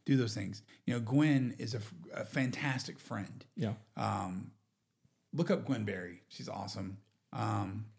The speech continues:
Speaker 1: she's catching a lot of heat, but, uh, shameless plug, Heathen Culture. She, uh, she's on there. We actually talk about everything. Um, but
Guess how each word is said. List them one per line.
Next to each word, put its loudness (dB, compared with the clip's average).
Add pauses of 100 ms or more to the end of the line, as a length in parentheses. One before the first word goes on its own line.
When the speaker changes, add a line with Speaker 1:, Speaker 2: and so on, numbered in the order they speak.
Speaker 1:
she's -18
catching 2
a 2
lot 0
of -6
heat, -6 (180)
but, -2
uh, -8 (480)
shameless 2
plug, 2 (200)
Heathen 0
Culture. -4 (300)
She, -4
uh, 0 (400)
she's 2
on 4
there. 0
We 0
actually -2
talk 0
about -2
everything. -6 (640)
Um, 8 (360)
but 6